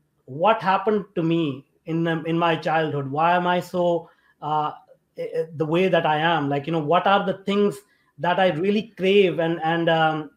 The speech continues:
in, in my, in my, uh, in my soul, in my being that I was not able to get, uh, elsewhere?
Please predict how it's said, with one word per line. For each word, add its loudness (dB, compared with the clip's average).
in, -4
in -2
my, 0
in -6
my, -2
uh, -4
in -6
my -2
soul, -2
in -2
my 0
being -2
that 2
I 4
was -2
not 2
able -2
to -4
get, 2
uh, -2
elsewhere? 2